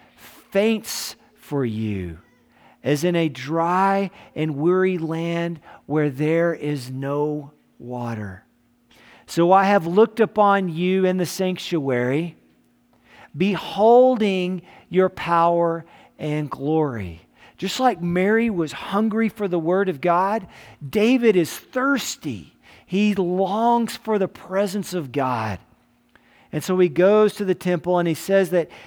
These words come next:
he is beholding the power and glory of God. This is really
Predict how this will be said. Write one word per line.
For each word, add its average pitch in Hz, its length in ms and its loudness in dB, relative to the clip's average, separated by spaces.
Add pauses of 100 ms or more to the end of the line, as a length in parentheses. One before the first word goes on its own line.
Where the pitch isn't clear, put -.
he 196 220 2
is 170 160 6
beholding 180 1200 2 (1080)
the - 60 -20
power 165 440 0
and 151 100 -6
glory 143 380 -2
of 113 120 -6
God. 95 440 -6 (1800)
This 196 180 0
is 131 160 -4
really 151 560 4